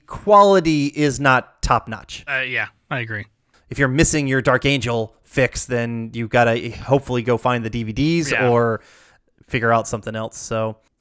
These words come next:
Speaker 1: I also couldn't find episode one.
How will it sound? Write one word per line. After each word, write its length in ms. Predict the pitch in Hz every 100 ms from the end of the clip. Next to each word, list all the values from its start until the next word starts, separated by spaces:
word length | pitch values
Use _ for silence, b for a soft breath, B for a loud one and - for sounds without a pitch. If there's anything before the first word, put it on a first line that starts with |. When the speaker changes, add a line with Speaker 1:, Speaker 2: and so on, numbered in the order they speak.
| -
Speaker 1:
I 160 | 156 240
also 240 | 294 302
couldn't 460 | - - 214 208 -
find 500 | - 160 160 151 139
episode 480 | 147 123 - 127 107
one. 420 | 117 127 110 104